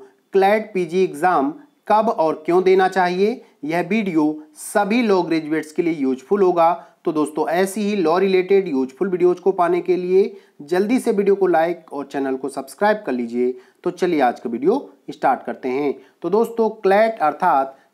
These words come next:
कॉमन लॉ एडमिशन टेस्ट भारत में ट्वेंटी टू नेशनल लॉ यूनिवर्सिटी में यूजी और पीजी लॉ कोर्सेज में एडमिशन के लिए सेंट्रलाइज्ड नेशनल लेवल एंट्रेंस एग्जाम है। इसके अतिरिक्त फ़ोर्टी थ्री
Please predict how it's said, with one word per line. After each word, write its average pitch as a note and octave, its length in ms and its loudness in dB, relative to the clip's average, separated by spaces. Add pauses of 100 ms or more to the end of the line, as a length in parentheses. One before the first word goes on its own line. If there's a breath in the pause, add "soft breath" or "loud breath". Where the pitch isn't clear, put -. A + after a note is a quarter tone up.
कॉमन G3+ 380 4
लॉ F#3+ 240 4
एडमिशन D#3 600 -2
टेस्ट F3 340 -2 (260 soft breath)
भारत F3+ 420 0
में D3 260 -2 (320 loud breath)
ट्वेंटी G3+ 360 0
टू A#3 280 -2
नेशनल F#3+ 500 0
लॉ D#3 200 2
यूनिवर्सिटी E3 540 -2
में G#3+ 300 0 (260 loud breath)
यूजी G3+ 540 -2
और E3 220 -2 (120)
पीजी G#3 300 -4
लॉ F3+ 220 2
कोर्सेज F3 460 0
में G3+ 140 0
एडमिशन D#3 600 -2
के F#3 160 -2
लिए C3+ 320 0 (280 loud breath)
सेंट्रलाइज्ड F#3+ 760 2
नेशनल F#3+ 460 2
लेवल F#3 320 2
एंट्रेंस D3 440 -2
एग्जाम C#3 440 -2
है। G3 220 -2 (380 soft breath)
इसके G3+ 360 0
अतिरिक्त F#3+ 540 0 (360 loud breath)
फ़ोर्टी G#3 500 0
थ्री A#3 260 -2